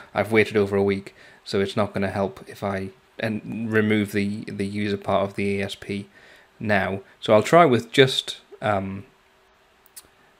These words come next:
with just trying again, like it suggests in the message, after more than half an hour of waiting. Uh, but as we can see in the comments, there are some fantastic ideas, especially on Facebook.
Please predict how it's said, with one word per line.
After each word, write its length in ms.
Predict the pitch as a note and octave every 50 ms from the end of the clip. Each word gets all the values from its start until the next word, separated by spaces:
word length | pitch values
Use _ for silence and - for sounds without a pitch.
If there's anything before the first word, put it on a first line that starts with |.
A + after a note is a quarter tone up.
| _ _ _ _ _ -
with 180 | F#3+ B2 -
just 200 | - - C3+ C#3
trying 360 | - - A2 G#2 G#2 G#2 G2+
again, 380 | G2+ G2+ G#2 A#2 D3 D#3 A#2+ - -
like 240 | A2 G#2+ G2+ - -
it 80 | G2+
suggests 400 | - - G#2 G#2+ G#2 G2+ - -
in 80 | A2+ G2+
the 60 | G#2
message, 380 | G#2 A2 A2 - - G2+ F#2+ G2+
after 420 | G2+ G2+ - - - G2+ G2 - - - _ -
more 400 | - - - A2+ G#2 G#2 G#2 G2+
than 120 | G#2 G2
half 320 | F#2+ G#2+ G#2 G2+ G2 -
an 80 | G#2+ G2+
hour 220 | G2+ G2+ G2 G2
of 100 | G2+ G2
waiting. 400 | G2 G2+ G2+ G2 - G2+ G2+ G#2 - - - - - - - - _ _
Uh, 220 | - A#2 G#2+ G2
but 400 | G2+ G2+ - A2+ G#2+ - - - _ _ _ _ _ _ _
as 300 | - - - A#2+ A2 -
we 60 | A#2
can 80 | A2 G#2+
see 180 | G#2 - A#2 A2
in 60 | G#2
the 80 | G#2+
comments, 540 | G#2 - A#2 G#2+ G#2 G2+ G#2 G2+ - - - _ _ _
there 140 | - G#2+
are 40 | G#2
some 200 | G2+ - G#2+ G2+
fantastic 560 | - - A2+ G#2+ - B2+ A#2 - - A2+ -
ideas, 360 | G#2 G2+ G2+ G#2+ G2+ G2+ G2 G2+
especially 460 | G2+ G2+ - - B2 G#2+ - - G2
on 60 | G2
Facebook. 580 | - - - G#2+ G#2 - - - G2+ G2 G2